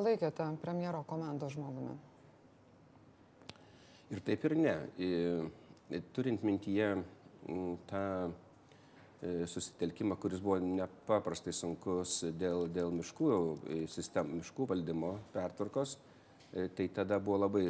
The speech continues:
Speaker 2: smagu ir, ir, ir, ir, ir gerai jausti tvirtą petį ir palaikymą, ir tu žinai, kad, ta prasme, nebūsi paliktas vienas. Bet,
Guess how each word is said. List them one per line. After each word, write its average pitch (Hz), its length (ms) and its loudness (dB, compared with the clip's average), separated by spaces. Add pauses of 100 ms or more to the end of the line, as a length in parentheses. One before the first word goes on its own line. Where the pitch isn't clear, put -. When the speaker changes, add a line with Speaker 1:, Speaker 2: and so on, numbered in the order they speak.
Speaker 2:
smagu 92 460 0 (180)
ir, 87 160 -2
ir, 87 320 -2
ir, 87 260 -2 (120)
ir, 87 100 -4 (240)
ir 82 240 -2
gerai 90 300 2 (160)
jausti 90 640 2 (140)
tvirtą 95 340 0
petį 87 380 -2
ir - 100 -14
palaikymą, 85 480 -2
ir 113 160 -4
tu 92 160 -2
žinai, 90 160 -2
kad, 87 160 -8
ta - 80 -10
prasme, 85 320 -6
nebūsi 87 400 -6
paliktas 85 480 -6
vienas. - 320 -8 (760)
Bet, 101 420 4